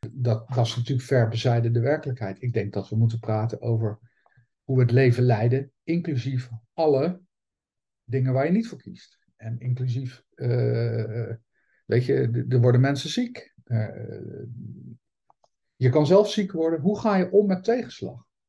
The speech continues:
Dat hoort allemaal bij het leven. Het leven hoeft niet een feest te zijn. Het feest is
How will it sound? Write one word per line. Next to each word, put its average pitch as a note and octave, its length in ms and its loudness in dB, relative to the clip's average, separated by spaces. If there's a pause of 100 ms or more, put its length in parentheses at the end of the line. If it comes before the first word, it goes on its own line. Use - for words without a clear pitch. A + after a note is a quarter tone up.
(120)
Dat F#3 140 0
hoort A#3 300 -4
allemaal A3+ 300 0
bij F#3+ 120 2
het F3+ 100 -2
leven. F#3 320 -6
Het A2 100 -14
leven F3 260 2
hoeft F#3+ 200 0
niet F3 160 0
een B2+ 100 0
feest G2 340 -6
te - 80 -14
zijn. E2+ 280 -16 (420)
Het A#2+ 200 -4
feest A3+ 360 4
is E3 360 -6